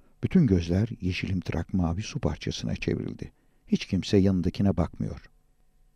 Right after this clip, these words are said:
Herkesten önce atımı tepeden aşağı sürdüm. Deniz artık görünmüyordu. Arkamda kalanların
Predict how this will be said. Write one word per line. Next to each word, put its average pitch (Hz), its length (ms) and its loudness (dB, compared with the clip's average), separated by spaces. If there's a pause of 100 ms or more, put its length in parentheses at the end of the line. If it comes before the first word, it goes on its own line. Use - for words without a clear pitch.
(220)
Herkesten - 600 -2
önce 87 380 2 (460)
atımı 101 360 0
tepeden - 420 -2
aşağı - 340 0
sürdüm. - 420 -12 (540)
Deniz 92 260 2
artık - 340 -10
görünmüyordu. 85 600 -2 (800)
Arkamda 95 480 0
kalanların 92 640 0